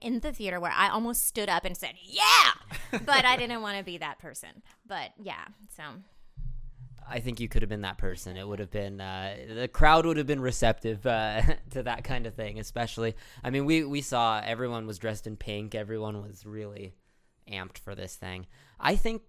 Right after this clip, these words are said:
Speaker 3: I, like, I agree that it was very campy in certain moments, and then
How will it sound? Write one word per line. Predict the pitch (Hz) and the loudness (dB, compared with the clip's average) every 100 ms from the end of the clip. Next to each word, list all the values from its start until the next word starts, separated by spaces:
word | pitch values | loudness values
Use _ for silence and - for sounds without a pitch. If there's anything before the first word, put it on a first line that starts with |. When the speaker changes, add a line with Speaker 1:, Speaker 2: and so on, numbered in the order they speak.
| - | -14
Speaker 3:
I, | - 165 160 143 139 | -8 -2 0 -2 -2
like, | 135 131 | -2 0
I | 147 | 2
agree | 143 143 139 113 113 - 110 | 2 2 2 0 -4 -10 -2
that | 117 113 110 110 _ _ _ _ _ _ - | 2 2 2 -2 _ _ _ _ _ _ -10
it | 110 | -8
was | 107 - - | -8 -12 -10
very | 120 117 | -8 -6
campy | - - 110 110 | 4 4 4 0
in | 107 | -12
certain | 104 113 110 | -10 -10 -6
moments, | 107 110 107 107 | -4 -4 -4 -4
and | 110 110 | -6 -6
then | 104 104 107 104 | -4 -4 -6 -8